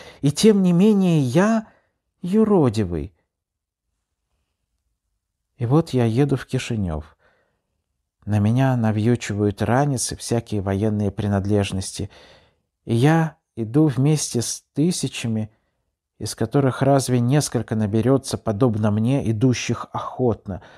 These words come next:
Остальные остались бы дома, если бы их позволили.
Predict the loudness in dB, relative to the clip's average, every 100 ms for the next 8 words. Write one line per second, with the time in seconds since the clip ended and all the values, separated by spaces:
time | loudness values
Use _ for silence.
0 | -20 -4 -2 0 2 2 2 2 2 -2
1 | 0 0 2 0 0 -2 2 4 4 2
2 | -2 -2 -4 -6 -2 2 2 -2 -10 _
3 | _ -4 -2 -2 -2 0 2 2 -2 -2
4 | -8